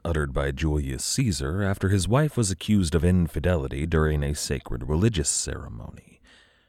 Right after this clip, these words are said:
It was a scandal not so much because of the cheating, I mean, it was Rome, but because a man had sneaked into the rites of the good goddess. No men were allowed.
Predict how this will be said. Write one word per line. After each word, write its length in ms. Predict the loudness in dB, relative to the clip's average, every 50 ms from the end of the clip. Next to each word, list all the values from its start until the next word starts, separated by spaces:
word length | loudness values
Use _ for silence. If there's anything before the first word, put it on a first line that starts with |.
| _ _ _ _ _ _ _ _ _ _ -4 -4
It 100 | -4 -2
was 120 | -2 -2
a 60 | -2
scandal 520 | -2 0 2 2 4 4 4 4 2 2 2 4
not 180 | 4 4 4
so 160 | 4 2 2 4
much 300 | 4 4 2 -2 -4 -8
because 300 | -6 -2 -2 -2 -2 -2
of 80 | -4
the 100 | -4 -4
cheating, 440 | -2 0 2 2 2 2 0 0 0
I 100 | 0 0
mean, 340 | 0 0 -4 -6 -10 -12 -14 _ -8
it 140 | -8 -6 -4
was 300 | -4 -4 -4 -6 -6 -6
Rome, 440 | -2 0 0 0 0 -2 -6 -10 -10 -12 -14 -20 -20 -20 _ _ _ _ _
but 280 | -2 -2 -2 -2 _ -2
because 360 | -2 -2 0 0 0 2 2
a 40 | 4
man 520 | 4 4 4 4 4 2 2 0 -2 -4
had 180 | -6 -6 -6 -6
sneaked 480 | -4 -2 0 2 2 0 _ _ -2
into 240 | 0 2 2 2 0
the 100 | 0 0
rites 400 | 0 0 0 -2 -2 -4 -4 -4
of 140 | -4 -4 -4
the 80 | -4 -4
good 300 | -4 -4 -6 -6 -4 -4
goddess. 500 | -2 -2 -2 -2 -4 -8 -10 -8 -4 -2
No 180 | 2 2 2
men 280 | 4 2 2 0 -2 -4
were 160 | -6 -6 -6
allowed. 720 | -6 -4 -2 -2 -2 -2 -4 -8 -14 -18 _ _ -20 -20